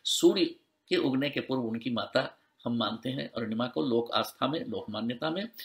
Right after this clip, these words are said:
तो ये अरुणिमा की पूजा है, रौना माई की पूजा है। तो आज रौना माई की पूजा है, रौना माई की कृपा आप सभी को रहे। निश्चित रूप से आप सभी शाम को जाइएगा और अपने अपने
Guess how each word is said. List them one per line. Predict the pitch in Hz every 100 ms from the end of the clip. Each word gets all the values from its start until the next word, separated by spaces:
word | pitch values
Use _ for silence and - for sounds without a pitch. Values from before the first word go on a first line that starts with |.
| - -
तो | 165
ये | 139 170
अरुणिमा | 143 120 123 131
की | 135 -
पूजा | 104 107
है, | 107 139
रौना | 110 101
माई | 98 98
की | - -
पूजा | 95 98
है। | 110
तो | -
आज | 101 107
रौना | 107 110 110
माई | 110
की | 107 120
पूजा | 110 120
है, | -
रौना | 123 113
माई | 113 107
की | 113
कृपा | - - 107
आप | -
सभी | 110 117
को | 135
रहे। | 151 190
निश्चित | - - 139 - 151
रूप | 117
से | - 113
आप | -
सभी | 104 113
शाम | 113 113 110
को | 104
जाइएगा | 107 120 151 285
और | - 113
अपने | 110 113
अपने | 104 - 107